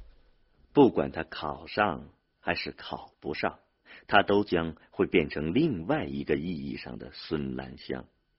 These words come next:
当然了，这次命运的大决战不仅对她是至关重要的，对所有的同学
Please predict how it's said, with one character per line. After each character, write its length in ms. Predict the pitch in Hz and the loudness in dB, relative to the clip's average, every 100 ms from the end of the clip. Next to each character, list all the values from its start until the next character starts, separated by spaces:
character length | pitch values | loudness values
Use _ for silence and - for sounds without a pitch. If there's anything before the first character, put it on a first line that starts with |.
| _ _ _ _ _ | _ _ _ _ _
当 180 | 104 98 | 2 2
然 160 | 73 69 | 0 -8
了， 160 | 67 - - - | -14 -18 -20 0
这 120 | - | 2
次 160 | - 87 | 2 -2
命 340 | 101 147 90 | 2 2 2
运 160 | 85 80 | 0 2
的 100 | 80 | 2
大 240 | 117 71 | 0 -2
决 200 | - 78 | 0 2
战 240 | 107 76 - - - | 2 0 -2 -12 0
不 100 | 139 | 0
仅 220 | 78 73 | 0 0
对 160 | 110 - | 2 0
她 400 | - 147 151 156 | -2 -4 -4 -4
是 180 | - | -8
至 320 | 67 - 85 64 | -8 -6 -8 -2
关 260 | 78 73 | -2 -2
重 200 | 85 67 | -4 -2
要 160 | 73 67 | -2 -4
的， 180 | - _ _ - - | -10 _ _ -12 -2
对 120 | 82 | -2
所 460 | - - 78 98 | -2 -4 2 4
有 160 | 170 87 | 4 2
的 80 | - | -8
同 260 | - 65 | -10 -12
学 320 | 69 52 58 | -10 -10 -12